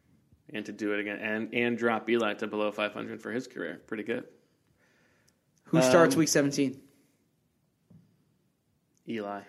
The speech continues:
Speaker 2: Look at that classy handshake there.
Speaker 1: Eli. Yeah. I think they'll send him out with class.
Speaker 2: Is this on behind me, too? Can you?
Speaker 1: No,
Speaker 2: No,
Speaker 1: I can
Speaker 2: okay.
Speaker 1: see the reflection
Speaker 2: Gotcha.
Speaker 1: behind you. Um, I don't know. I think the Eagles might lose next week.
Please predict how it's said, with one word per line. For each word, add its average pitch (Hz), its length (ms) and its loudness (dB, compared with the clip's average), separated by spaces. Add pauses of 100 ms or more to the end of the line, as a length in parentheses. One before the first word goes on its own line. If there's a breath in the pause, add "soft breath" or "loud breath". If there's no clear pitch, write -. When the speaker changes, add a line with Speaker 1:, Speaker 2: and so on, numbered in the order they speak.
(140)
Speaker 2:
Look 147 120 -6
at 143 60 -8
that 147 260 -6
classy 123 440 -2
handshake 113 500 -12
there. 113 320 -12
Speaker 1:
Eli. 92 340 -2 (1120 soft breath)
Yeah. - 160 -14 (680)
I 127 60 0
think 113 220 0
they'll 110 100 0
send 104 220 -6
him 101 100 -6
out 92 100 -6
with 90 140 -14
class. - 420 -12 (1300 soft breath)
Speaker 2:
Is 143 140 -4
this 185 120 0
on 185 140 2
behind 147 260 0
me, 160 120 -4
too? 143 200 -2 (220)
Can 127 140 -4
you? 127 80 -8 (300)
Speaker 1:
No, 117 320 -2
Speaker 2:
No, 113 100 -2
Speaker 1:
I 101 160 -6
can 113 120 -8
Speaker 2:
okay. - 20 -6
Speaker 1:
see 107 120 -8
the 104 80 -4
reflection - 680 -6
Speaker 2:
Gotcha. - 280 -10
Speaker 1:
behind 110 260 -14 (600 soft breath)
you. 127 40 2
Um, 123 520 4 (1080)
I 175 80 4
don't 220 100 2
know. 170 100 6
I 143 80 10
think 269 180 0
the 190 60 6
Eagles 151 180 6
might 123 160 4
lose 117 180 2
next 98 240 -6
week. 90 240 -6